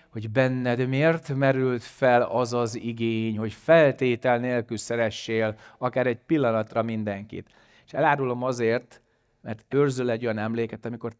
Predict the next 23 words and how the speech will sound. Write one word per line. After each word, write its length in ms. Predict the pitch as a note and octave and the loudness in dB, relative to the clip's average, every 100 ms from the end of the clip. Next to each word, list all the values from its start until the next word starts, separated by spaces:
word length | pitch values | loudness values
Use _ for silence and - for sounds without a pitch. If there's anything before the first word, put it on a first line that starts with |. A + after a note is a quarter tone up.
| _ | _
te 120 | C3+ | 0
nem 240 | G#2+ G2+ F#2+ | 0 -4 -8
kaptál 440 | F2 - F2 F#2 | -12 -10 -10 -10
eleget. 500 | G2+ - - - - _ _ _ _ _ _ _ _ _ _ _ - | -10 -12 -14 -20 -20 _ _ _ _ _ _ _ _ _ _ _ -16
Ezért. 520 | G2 - - _ _ _ _ _ _ _ _ _ - | -16 -16 -20 _ _ _ _ _ _ _ _ _ -2
Meg 180 | D3 | 0
akarsz 340 | F3 - B2+ - | 2 0 -2 -2
felelni 460 | C#3+ C3+ B2 A#2+ - | -2 0 0 -2 -4
annak, 720 | B2+ B2 A#2 A2 E3 - - _ _ - | -6 -4 -2 -2 -2 -6 -20 _ _ -14
aki 200 | A#2 C3+ | -6 -2
nem 200 | C#3+ B2 | 0 -2
szeretett, 800 | - B2 A2 - G#2 G#2 - - _ | -4 -4 -4 -4 -4 -6 -16 -20 _
hogy 200 | A#2+ G#2+ | -10 -8
szeressen. 920 | - A2 G2+ F#2 - A2+ F#2+ F2+ D#2+ _ _ _ _ _ _ _ _ _ _ _ | -8 -6 -8 -10 -10 -8 -8 -10 -14 _ _ _ _ _ _ _ _ _ _ _
Ez 260 | - A#2+ G#2+ | -4 -4 -4
van 200 | G#2 F#2+ | -6 -8
mögötte. 640 | F#2+ F2+ F#2+ - - - _ _ _ _ | -10 -10 -12 -16 -18 -18 _ _ _ _
És 140 | A#2+ - | -12 -4
ezt 260 | D3 C#3 | -2 -2
kell 160 | - G2+ | -4 -4
szépen 400 | - A2+ G#2+ G#2 | -4 -6 -6 -8
kitakarítani 800 | G2 F2+ F2 F#2 F2+ - F#2 F#2+ | -8 -12 -10 -10 -10 -8 -8 -10
onnan, 420 | G2+ F#2+ F#2+ - | -14 -14 -16 -18